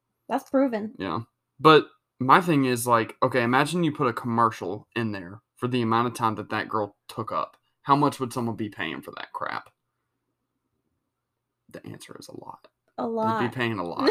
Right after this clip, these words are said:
Speaker 1: <laughs>
Speaker 2: yeah.
Speaker 1: I don't know.
Speaker 2: There's that little burp.
Speaker 1: Excuse you.
Speaker 2: And then, of course, we get Homegirl. It's like, "Oh my God, I hate him.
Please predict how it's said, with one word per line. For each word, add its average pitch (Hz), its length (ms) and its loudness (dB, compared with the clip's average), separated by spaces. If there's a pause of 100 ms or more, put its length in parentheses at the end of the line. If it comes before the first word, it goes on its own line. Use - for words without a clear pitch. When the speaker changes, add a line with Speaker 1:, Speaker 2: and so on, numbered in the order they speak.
(120)
Speaker 1:
<laughs> 370 100 4
Speaker 2:
yeah. 427 140 6
Speaker 1:
I 381 960 0
don't 320 180 -6
know. 262 260 -6 (1120)
Speaker 2:
There's 143 180 -2
that 107 140 -8
little 104 180 -10
burp. 104 320 2 (340)
Speaker 1:
Excuse - 440 -18
you. 240 180 -12 (220)
Speaker 2:
And 143 160 2
then, 123 420 0 (220)
of 117 120 -6
course, 175 220 6
we 165 80 4
get 151 100 6
Homegirl. 139 360 4
It's 113 100 -6
like, 110 160 -2 (160)
"Oh 175 120 4
my 160 200 6
God, 92 340 -4 (220)
I 135 200 0
hate 123 320 -6
him. - 320 -16